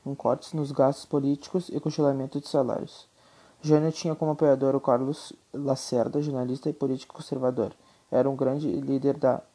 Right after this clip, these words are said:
U N, U D N. Principais medidas tomadas por esse governo. Jânio Quadros, na época, tomou várias decisões polêmicas, com a, como a proibição das corridas de cavalos em dias úteis e a regula-,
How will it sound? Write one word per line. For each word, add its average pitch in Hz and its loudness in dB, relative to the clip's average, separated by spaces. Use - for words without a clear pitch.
U 147 4
N, 139 -4
U 156 4
D 156 2
N. 117 -2
Principais 156 2
medidas 151 -2
tomadas 139 -2
por - -6
esse 143 -4
governo. 135 -2
Jânio 147 0
Quadros, 139 2
na 147 -2
época, 131 -4
tomou 135 -4
várias 135 2
decisões 147 -2
polêmicas, - -4
com - -10
a, 135 -4
como 143 -4
a 135 -4
proibição 135 -2
das 139 -8
corridas 139 -4
de 135 -12
cavalos 127 0
em 139 -6
dias 127 0
úteis 127 -6
e 151 2
a 151 4
regula-, 147 2